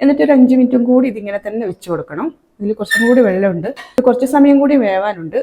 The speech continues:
അപ്പോൾ ആ ഒരു സമയം വരെ നമുക്കൊന്ന് വെയിറ്റ് ചെയ്യണം. ഒരു അഞ്ച് മിനിറ്റും കൂടി നമുക്കൊന്നും കൂടി ഇത് മൂടി വെച്ച് കൊടുക്കാം. അപ്പോൾ ഇതാ ചോറിട റെഡി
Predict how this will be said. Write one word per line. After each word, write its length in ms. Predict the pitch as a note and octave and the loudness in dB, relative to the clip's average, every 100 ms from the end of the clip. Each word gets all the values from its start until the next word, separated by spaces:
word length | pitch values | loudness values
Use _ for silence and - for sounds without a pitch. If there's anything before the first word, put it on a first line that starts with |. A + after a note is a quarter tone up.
| - | -8
അപ്പോൾ 200 | F#3 G#3 - _ | -18 -20 -20 _
ആ 20 | G#3 A3 | -6 -6
ഒരു 80 | A3 | -4
സമയം 240 | A3+ A3+ A3+ | -4 -2 -2
വരെ 120 | A3+ B3 | -2 -4
നമുക്കൊന്ന് 340 | F#3+ - G3 G3+ | -6 -14 -16 -14
വെയിറ്റ് 240 | E3 _ F3 | -14 _ -14
ചെയ്യണം. 260 | D3+ G3 B3+ _ _ _ _ _ _ _ _ _ _ _ _ _ | -12 -12 -16 _ _ _ _ _ _ _ _ _ _ _ _ _
ഒരു 80 | B3 B3+ | 2 4
അഞ്ച് 260 | B3 B3+ C4+ | 6 4 4
മിനിറ്റും 260 | A#3 A3+ A#3+ | 2 2 0
കൂടി 140 | A3+ D4 | -2 -6
നമുക്കൊന്നും 400 | G3+ F3 F#3 F#3+ G#3 | -10 -10 -10 -8 -4
കൂടി 120 | A3 E4 B3 | -6 -6 -16
ഇത് 80 | F3 | -14
മൂടി 200 | E3+ D#3 - | -12 -12 -14
വെച്ച് 160 | - E3+ | -18 -14
കൊടുക്കാം. 320 | D#3 - A#3 C#4 _ _ _ _ _ _ _ _ _ _ _ _ _ _ _ _ _ _ _ _ _ _ - | -14 -12 -12 -12 _ _ _ _ _ _ _ _ _ _ _ _ _ _ _ _ _ _ _ _ _ _ -8
അപ്പോൾ 140 | G#3 F#3 | 0 0
ഇതാ 140 | F3 A3+ - | 2 -2 0
ചോറിട 400 | F3+ F#3 F#3+ G#3 A3+ | 2 2 2 0 0
റെഡി 220 | F3 E3+ | -2 0